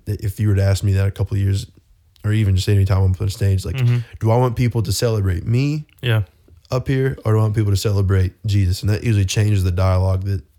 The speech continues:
Speaker 1: that I tend to choose.
Speaker 2: Yeah, and I think, so I think within that, you know, we talked about, we talked about how there are, <laughs> we've, we've seen people who are, like, their task and their goal is to,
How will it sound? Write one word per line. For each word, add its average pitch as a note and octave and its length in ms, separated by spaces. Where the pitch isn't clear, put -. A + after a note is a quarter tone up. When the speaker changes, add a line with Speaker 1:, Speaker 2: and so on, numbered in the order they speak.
Speaker 1:
that G2 240
I G2 100
tend F#2 260
to F#2+ 80
choose. F2+ 420
Speaker 2:
Yeah, C#3 220
and B2+ 100
I A#2+ 60
think, C#3+ 280
so - 260
I B2+ 60
think C#3 200
within B2+ 340
that, A#2+ 340
you C#3 120
know, A#2+ 160
we A#2+ 100
talked B2 240
about, B2 240
we A2 100
talked C#3+ 300
about A#2 460
how A2+ 520
there A#2 280
are, A2 380
<laughs> - 260
we've, - 280
we've C#3 240
seen C3+ 220
people B2 320
who A#2 120
are, G#2+ 280
like, A#2+ 200
their A#2+ 180
task B2+ 540
and A#2 100
their A#2 160
goal A#2+ 540
is G#2+ 140
to, G#2+ 340